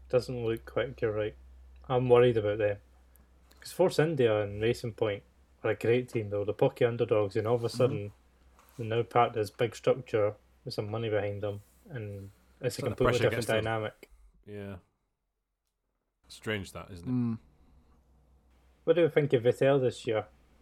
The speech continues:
Speaker 1: Do you think, uh, do you think he's still got it in him? I was reading over the winter, Martin Brundle's basically saying his best days are gone.
Speaker 2: It depends, I think, in
Speaker 3: Pr-,
Speaker 2: how these
Speaker 3: pretty
Speaker 2: cars are to
Speaker 3: obvious to say
Speaker 2: drive.
Speaker 3: that.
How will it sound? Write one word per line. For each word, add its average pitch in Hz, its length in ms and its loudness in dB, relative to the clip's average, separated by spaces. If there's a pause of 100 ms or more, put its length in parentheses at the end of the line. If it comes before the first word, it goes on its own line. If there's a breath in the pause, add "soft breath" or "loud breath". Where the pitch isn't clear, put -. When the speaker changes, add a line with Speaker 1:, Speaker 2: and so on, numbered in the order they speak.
(180)
Speaker 1:
Do - 60 -20
you - 60 -20
think, 127 400 -8
uh, 120 380 0 (1400)
do - 60 -20
you 131 100 -14
think 120 220 -2
he's 131 140 -6
still 131 180 -2
got 135 240 -2 (100)
it - 20 -8
in 147 160 -2
him? 170 180 -6 (280)
I 135 60 -6
was 110 180 -8
reading 117 420 0
over 107 220 -2
the 104 80 0
winter, 107 480 -2
Martin 107 280 -4
Brundle's 107 480 -4
basically 113 380 -6
saying 104 220 -4
his 98 100 -8
best 104 320 -2
days 107 200 -2
are 104 100 0
gone. 107 280 -2 (1000 soft breath)
Speaker 2:
It 131 180 -14
depends, 131 460 -6
I 107 80 -8
think, 120 500 -12
in 117 400 -10
Speaker 3:
Pr-, 117 100 -10
Speaker 2:
how 127 260 -10
these 120 200 -6
Speaker 3:
pretty 123 240 -6
Speaker 2:
cars 110 40 -6
are - 40 -6
to 120 40 -4
Speaker 3:
obvious 117 220 -8
to 127 80 -8
say 135 60 -6
Speaker 2:
drive. 92 120 -8
Speaker 3:
that. - 100 -16